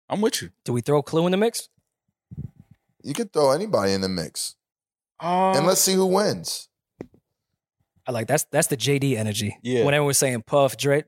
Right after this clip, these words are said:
Speaker 2: J D's like, "Let's just do it."
Speaker 1: Yeah.
Speaker 3: Yeah.
Speaker 2: No one else wants to do it.
Speaker 3: I'm, you know,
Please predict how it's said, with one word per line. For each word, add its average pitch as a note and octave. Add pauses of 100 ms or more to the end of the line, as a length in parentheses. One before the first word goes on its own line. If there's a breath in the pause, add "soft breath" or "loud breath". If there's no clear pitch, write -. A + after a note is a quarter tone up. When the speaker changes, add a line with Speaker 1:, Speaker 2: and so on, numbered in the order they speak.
Speaker 2:
J C#3+
D's F3+
like, E3+
"Let's F#3+
just F3
do A3
it." A2 (160)
Speaker 1:
Yeah. A2
Speaker 3:
Yeah. F3
Speaker 2:
No D3
one F3
else F3+
wants E3+
to D3
do G#3
it. G3+ (320)
Speaker 3:
I'm, F3 (240)
you F3+
know, F#3